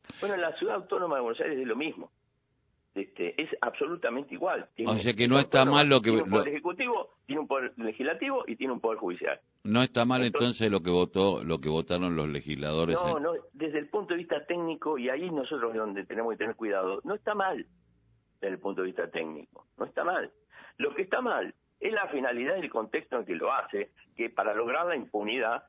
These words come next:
Speaker 1: de Mauricio Macri, eso sí está mal.
Speaker 2: Ahora, eso es
Speaker 1: Pero
Speaker 2: una interpretación política.
Speaker 1: Claro.
Speaker 2: Eh,
Speaker 1: Es, es,
Speaker 2: las
Speaker 1: es
Speaker 2: interpretaciones
Speaker 1: aprovechar
Speaker 2: políticas
Speaker 1: el
Speaker 2: en la
Speaker 1: juego de las
Speaker 2: justicia.
Speaker 1: instituciones,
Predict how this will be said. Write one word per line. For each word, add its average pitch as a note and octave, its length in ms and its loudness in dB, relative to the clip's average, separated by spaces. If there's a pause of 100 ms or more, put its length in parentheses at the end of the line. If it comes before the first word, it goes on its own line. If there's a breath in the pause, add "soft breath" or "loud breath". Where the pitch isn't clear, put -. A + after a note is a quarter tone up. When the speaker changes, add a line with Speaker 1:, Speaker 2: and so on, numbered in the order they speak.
Speaker 1:
de G2+ 100 0
Mauricio F2+ 380 -2
Macri, A#2+ 400 -4
eso A3 220 -4
sí A3 80 -6
está D3 200 -2
mal. D#2+ 220 -6 (260)
Speaker 2:
Ahora, G#2 320 8
eso A#2 160 4
es B2+ 80 0
Speaker 1:
Pero A2 100 4
Speaker 2:
una G2 80 6
interpretación E2 760 2
política. C2+ 680 0 (560 soft breath)
Speaker 1:
Claro. D2 400 -2 (220)
Speaker 2:
Eh, E2 340 4
Speaker 1:
Es, - 0 -
es, D#2+ 160 0
Speaker 2:
las D#2+ 180 2
Speaker 1:
es E2+ 80 2
Speaker 2:
interpretaciones F2+ 680 6
Speaker 1:
aprovechar F#2+ 200 8
Speaker 2:
políticas G2+ 480 6
Speaker 1:
el A2+ 120 -6
Speaker 2:
en F#2 120 2
la F2+ 80 6
Speaker 1:
juego F#2 140 4
de F2+ 60 6
las F#2+ 80 2
Speaker 2:
justicia. G#2 180 4
Speaker 1:
instituciones, A#2+ 800 -4